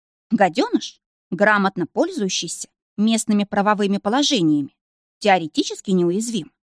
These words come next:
Впрочем, именно что теоретически. И хотя тут самым страшным наказанием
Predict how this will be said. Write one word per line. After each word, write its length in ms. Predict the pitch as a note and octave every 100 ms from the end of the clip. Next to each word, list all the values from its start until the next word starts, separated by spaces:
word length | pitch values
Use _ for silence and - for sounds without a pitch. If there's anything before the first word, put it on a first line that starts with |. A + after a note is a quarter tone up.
| _ _ _ _ _
Впрочем, 460 | B3+ A4+ - - _ _ _
именно 360 | A3+ G3+ F#3+ G3
что 480 | - G3 F#3+ F3+ - _ -
теоретически. 840 | G4+ F4 D#4 A3+ - - - - _ _ _ _ _
И 100 | G#3+ G3+
хотя 340 | G#3+ G#3 F3 -
тут 160 | F4+ -
самым 380 | - G3+ F#3+
страшным 440 | - A3+ G3 - F3
наказанием 600 | F3+ A#3+ B3+ A#2 D3+